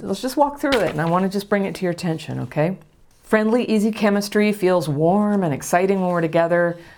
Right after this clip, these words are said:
as well as great mental chemistry, and you had a crush on him pretty much since you met him, and was repeatedly confused or disappointed when he didn't approach or respond to me with the same kind of energy that I felt between us.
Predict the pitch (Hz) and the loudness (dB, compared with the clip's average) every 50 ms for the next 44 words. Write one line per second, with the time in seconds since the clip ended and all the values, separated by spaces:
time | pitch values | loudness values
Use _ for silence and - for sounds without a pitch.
0 | - - 151 151 160 156 147 143 131 135 - - 180 196 196 - 160 160 160 170 | -12 -10 -6 0 0 2 2 0 -2 -4 -2 0 0 0 0 0 -2 0 0 0
1 | 180 - 190 180 175 - 180 170 170 170 165 - - 170 160 160 160 160 156 160 | 0 0 0 -2 -2 -2 -6 -6 -4 -4 -6 -4 -2 0 2 2 2 2 0 -4
2 | - - - - - - 156 160 - - 131 - 160 147 147 - - - 214 226 | -8 -20 -20 -20 -10 -4 -4 -2 -2 -2 -4 -2 0 -2 -2 -2 -2 0 0 0
3 | 220 - 196 175 156 151 147 - - 170 160 156 151 156 151 - 151 143 139 - | 0 2 0 2 2 0 0 0 0 2 2 2 0 -2 -2 -4 -6 -6 -4 -4
4 | 139 143 160 170 175 175 175 170 175 170 - - - - - - - - - 175 | -4 -2 0 0 0 0 0 -2 -4 -6 -10 -16 -20 -20 -20 -20 -12 -6 -2 0
5 | 180 175 175 160 165 175 175 165 - - - 240 240 247 233 208 226 220 214 - | 2 2 2 2 2 2 0 0 -2 -2 0 2 4 4 4 4 2 0 0 0
6 | 208 190 185 - - 202 208 226 240 254 269 254 240 240 - - 220 202 214 220 | -2 -2 -2 -4 -2 0 2 4 4 4 2 2 0 -2 -2 -2 0 0 0 -2
7 | 214 - 220 208 - - - 208 214 220 220 214 - - 131 123 120 - 131 - | 0 0 -4 -4 -6 -6 -2 0 2 2 2 0 -2 -4 -4 -4 -4 -6 -8 -12
8 | - - _ _ _ _ - - - - _ - 175 175 170 170 165 151 156 180 | -16 -20 _ _ _ _ -20 -20 -20 -18 _ -6 -4 -2 0 0 0 2 2 2
9 | 185 196 202 196 202 - - 160 151 151 151 151 156 151 160 160 160 - - 170 | 2 4 2 0 0 0 2 2 2 2 0 -2 -2 0 0 -2 -2 -2 -2 0
10 | 165 190 214 214 - 165 151 139 135 143 139 151 147 151 - 151 139 143 151 151 | 0 0 0 -2 -2 -2 -2 -2 -2 -2 -2 -4 -6 -6 -2 -2 -2 -2 -2 -2
11 | 151 156 147 147 - - - 196 220 240 240 214 165 - 151 147 143 156 - - | -4 -2 -2 -2 -4 -4 -4 -2 0 0 0 0 0 0 0 0 0 0 -2 -2
12 | 135 185 226 240 240 - - 139 120 107 - - 120 113 - - 113 110 113 110 | -2 -2 -2 -2 -4 -4 -4 -4 -4 -4 -6 -10 -14 -14 -12 -10 -10 -10 -10 -12
13 | 107 - - - - | -14 -16 -18 -20 -20